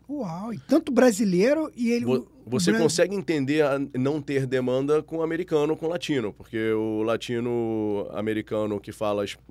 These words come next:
Speaker 2: de, da língua hispana, eles vão querer ou treinar o espanhol pra manter o espanhol, ou fazer francês, italiano,
Speaker 1: Sim.
Speaker 2: outra língua. O americano provavelmente não vai se interessar tanto pelo português,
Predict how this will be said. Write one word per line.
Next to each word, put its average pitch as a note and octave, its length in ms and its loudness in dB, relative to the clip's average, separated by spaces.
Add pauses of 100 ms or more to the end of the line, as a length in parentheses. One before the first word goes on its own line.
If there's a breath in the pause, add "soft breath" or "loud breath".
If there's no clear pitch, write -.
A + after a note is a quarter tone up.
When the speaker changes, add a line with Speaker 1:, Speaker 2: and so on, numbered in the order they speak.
Speaker 2:
de, G2+ 180 -12
da G#2 160 -4
língua G2+ 240 -6
hispana, A#2+ 480 -4 (500 soft breath)
eles C#3 140 -10
vão A#2+ 100 -4
querer A#2 840 2
ou B2+ 140 0
treinar A#2 340 0
o A2 40 2
espanhol G#2+ 420 0
pra G#2+ 140 -4
manter G#2+ 300 -4
o G#2+ 80 0
espanhol, A#2 520 0
ou A2+ 60 0
fazer G#2+ 400 -2
francês, G#2 520 -4
italiano, F#2+ 520 0
Speaker 1:
Sim. G2 60 -4
Speaker 2:
outra G#2+ 240 -4
língua. G2 400 -6 (340 soft breath)
O E3 100 -4
americano D3+ 540 0
provavelmente C3+ 680 -2
não C#3+ 60 -6
vai B2 140 2
se C#3 100 -4
interessar B2 440 -2
tanto C3 420 -2
pelo B2+ 180 -4
português, A#2+ 680 -4